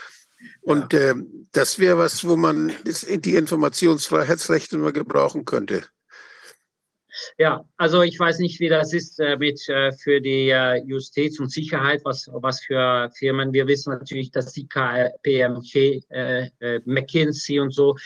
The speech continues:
Speaker 2: die spielen eine ganz große Rolle in dieser ganzen Organisation von dieser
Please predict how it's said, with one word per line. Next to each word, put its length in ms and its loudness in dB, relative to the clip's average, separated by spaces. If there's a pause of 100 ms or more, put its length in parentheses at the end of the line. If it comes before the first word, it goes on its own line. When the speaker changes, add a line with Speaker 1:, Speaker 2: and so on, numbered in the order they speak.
(120)
Speaker 2:
die 60 -8
spielen 260 0
eine 140 2
ganz 260 0
große 300 2
Rolle 340 4
in 220 -6
dieser 640 0
ganzen 300 -4
Organisation 800 0
von 160 -6
dieser 520 0